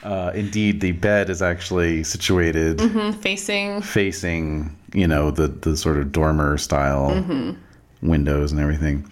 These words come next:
Speaker 2: Right.
Speaker 1: Um, and so you can just kinda see those windows out of the corner of your eye.
Speaker 2: Mm-hmm.
Speaker 1: And as you're thinking about that and you're talking about her, you catch sight out of the corner of your eye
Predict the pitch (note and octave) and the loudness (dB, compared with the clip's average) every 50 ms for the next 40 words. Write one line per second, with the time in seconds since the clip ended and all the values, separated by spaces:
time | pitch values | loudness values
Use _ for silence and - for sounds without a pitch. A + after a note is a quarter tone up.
0 | - - - F#3 F3+ E3+ D3+ - - - - - - - - - - - - - | -10 -6 -2 0 0 0 0 -2 -4 -8 -14 -16 -16 -14 -14 -16 -16 -16 -18 -18
1 | - - - - - - - - C#3+ D3 D3+ D3+ D3+ D3+ D3+ D3 D3 D3 D3 C3 | -20 -20 -20 -20 -20 -8 -2 2 2 4 4 4 4 2 2 2 2 0 -2 -4
2 | - - - - - - - - - - A#2+ C3+ C3 B2+ B2+ - - - B2+ B2 | -4 -6 -8 -8 -8 -8 -10 -10 -6 -2 0 2 2 2 0 -2 -2 2 2 4
3 | A#2+ A#2+ A#2+ A#2+ A#2+ A#2 A#2 A#2 A#2 - - - - A#2+ A2 - A#2 A2 G#2+ G#2+ | 4 6 6 6 4 4 2 0 -2 -6 -12 -10 -8 -6 -2 0 2 2 4 4
4 | G#2 G2 E2+ - - - B2+ B2 - - E3 D#3+ B2+ - - - A#2 A2+ G#2 G#2 | 2 2 0 -2 -2 -2 -2 -2 -2 -2 0 0 0 0 -2 0 0 2 2 2
5 | F#2+ E2 F#2 F#2+ F#2 F2+ F2 D#2+ E2+ D#2+ D#2 E2 E2+ - F#2+ E2+ D#2+ E2 D#2+ D2+ | 2 2 0 0 2 2 2 2 0 0 -2 -2 -2 -2 0 0 2 2 2 2
6 | D#2 C#2 D2 D2+ C#2+ C#2 B1+ B1 D2 - - - - - - - - - - G3+ | 2 2 2 2 2 0 0 0 -2 -2 -4 -6 -10 -12 -16 -18 -14 -8 -4 -4
7 | F#3+ F3+ F#3+ F3+ F3 C4+ - - - - - - - - _ _ - - G#2+ G#2 | -2 0 0 0 0 -2 -4 -6 -10 -14 -20 -20 -20 -20 _ _ -8 -2 0 2
8 | G2+ G2 F2+ F2 F#2 F2 F2 G#2+ G#2+ G2+ G#2 G2+ G2 F2+ F2 E2+ E2 E2 E2+ E2 | 2 2 2 2 2 2 2 2 2 2 2 2 2 4 2 2 2 2 2 2
9 | E2 D#2 D#2 D#2+ D#2+ - D#2+ E2 E2+ - - E2+ E2 D#2 D2+ D2+ D2 D#2 D#2 D#2+ | 2 2 2 0 0 0 0 0 0 0 0 0 2 2 2 2 0 0 0 -2
10 | - - - F2+ - - - - - - - - - - _ _ _ _ _ _ | -2 -4 -6 -8 -12 -16 -20 -20 -20 -20 -20 -20 -20 -20 _ _ _ _ _ _
11 | - _ _ _ _ - G#2+ G2 F#2 F2 F2+ - - - - G#2+ F#2 - - - | -20 _ _ _ _ 2 4 4 4 2 0 -2 -2 0 2 0 0 0 -4 -6
12 | - - - - - - - - - - - _ _ _ - - - - - - | -6 -4 -4 -4 -6 -6 -8 -10 -14 -18 -20 _ _ _ -20 -12 -6 -4 0 2
13 | G2 F2+ E2+ - D#2 D#2+ D#2+ E2 - - G2+ G2 F#2 F2+ F2 E2 D#2 D#2+ D#2+ D#2+ | 2 2 2 2 2 0 0 -2 -2 0 0 2 2 2 4 4 4 4 4 2
14 | D#2 D2 D2+ D2 D2 C#2+ | 2 2 0 -2 -2 -4